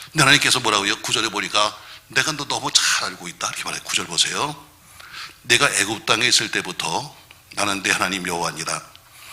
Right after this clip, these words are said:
내가 너로 다시 장막에 거주하게 하기를 명절날에 하던 것 같이 하리라." 말합니다. 뭐라고 그래요? "나 너 잘 알고 있다."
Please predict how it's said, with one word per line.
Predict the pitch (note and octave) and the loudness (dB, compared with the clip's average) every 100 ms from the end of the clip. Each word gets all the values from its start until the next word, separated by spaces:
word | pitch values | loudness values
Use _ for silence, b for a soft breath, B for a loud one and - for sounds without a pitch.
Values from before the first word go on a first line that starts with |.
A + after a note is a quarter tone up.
| B B - | B B -2
내가 | A#2 A2+ | 2 2
너로 | A2+ G#2+ B2+ G#2+ | 2 2 2 2
다시 | - B2 | 2 4
장막에 | - F#2+ G#2 A2 A2 A#2+ | 2 2 0 2 2 0
거주하게 | - G#2 G2+ G2+ | -2 -2 0 2
하기를 | - E2 E2 A#2+ C#3+ B B B B - | 0 -2 -4 -4 -6 B B B B -8
명절날에 | A2+ A2+ A2 G#2+ G2+ G2+ | -2 0 2 2 4 2
하던 | - - A#2 F#2 | 0 -6 -6 -4
것 | F#2 | -4
같이 | - E2 - C#3 D3+ - | -4 0 0 0 -4 -6
하리라." | - G#2 - | -4 -4 -4
말합니다. | - - - - - - - B B B B B B | -6 -8 -10 -16 -18 -20 -20 B B B B B B
뭐라고 | B2+ A2+ G#2 | 0 2 2
그래요? | F#2+ B2 B2 - - | 0 -2 -6 -20 -2
"나 | A2+ | -2
너 | C#3 C3+ | 0 0
잘 | - - F#2 | 0 0 -4
알고 | F#2 F2+ | -8 -12
있다." | - F2 F2 | -8 -6 -6